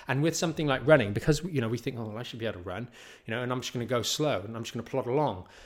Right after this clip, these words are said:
uh, because it's better to do something than nothing." But actually, if we take a step back, we could maybe go about this in a more sensible approach, because it is those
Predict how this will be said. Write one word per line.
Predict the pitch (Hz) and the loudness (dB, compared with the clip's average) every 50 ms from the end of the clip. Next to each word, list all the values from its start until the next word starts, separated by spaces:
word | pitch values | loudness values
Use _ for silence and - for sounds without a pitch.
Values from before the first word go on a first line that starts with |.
| - - - | -20 -10 -8
uh, | 117 117 117 | -8 -8 -8
because | - - 139 117 | -4 -2 -2 -2
it's | 107 | 0
better | - - 139 127 | 2 2 2 2
to | 101 107 | 0 -2
do | 120 113 | -2 0
something | - 139 123 - 117 110 | 0 0 0 0 -2 -2
than | 113 127 | 0 0
nothing." | 143 131 - - 101 101 | -2 -2 -2 -6 -8 -6
But | - 135 - - - - - - - - | -6 -8 -8 -10 -18 -20 -20 -4 0 0
actually, | 160 165 - - - 131 | 0 0 0 0 0 0
if | 120 151 | 0 0
we | 160 | -2
take | - - 175 165 | -2 -2 -2 -2
a | 147 | -2
step | - - - 151 139 139 | -2 -2 -4 -4 -2 0
back, | 156 135 120 107 | 0 0 0 0
we | 120 131 | -4 -6
could | - - 151 139 | -4 -4 -6 -4
maybe | 139 143 139 143 131 | -2 -2 -2 -4 -2
go | - 135 123 | 0 0 0
about | 113 120 113 - 117 | 0 0 -2 -2 -4
this | 113 - - | -4 -4 -2
in | 123 113 | -2 -2
a | 113 | -2
more | 113 113 104 | -2 -2 -4
sensible | - - 120 110 110 - - 117 107 | -4 -6 -6 -6 -6 -8 -8 -8 -10
approach, | - - - 151 123 - - | -6 0 0 0 0 0 -6
because | - - 131 120 | -8 -6 -4 0
it | 135 143 | 0 0
is | 147 135 | 0 0
those | - 135 127 135 - | 0 -2 -2 -2 -2